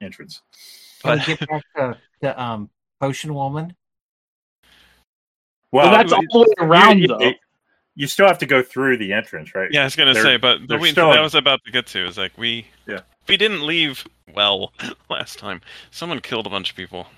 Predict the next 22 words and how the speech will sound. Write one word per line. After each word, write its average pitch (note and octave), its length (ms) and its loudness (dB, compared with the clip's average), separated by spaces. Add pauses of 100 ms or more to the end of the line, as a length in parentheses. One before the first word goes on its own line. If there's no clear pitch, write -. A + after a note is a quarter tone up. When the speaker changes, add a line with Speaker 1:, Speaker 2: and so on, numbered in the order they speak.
Speaker 3:
I G2+ 100 -12
don't G2+ 140 -4
know F2+ 80 -6
what F2 100 -6
happened. F2 300 -8
Speaker 1:
Yeah, A3+ 440 2
Speaker 3:
But, - 40 -2
Speaker 1:
um, E3+ 160 6
Speaker 3:
uh, B2 280 6
Speaker 1:
but D3+ 160 4
remember, E3+ 640 2
I C#3 140 0
do E3+ 160 0
remember C#3 400 -6
this, G2 320 -8
right? A#2+ 280 -2
You C3 200 -6
had D3+ 160 2
a C#3 60 0
fight C#3 400 0 (120)
in A#2 180 -10
the, G2+ 300 -6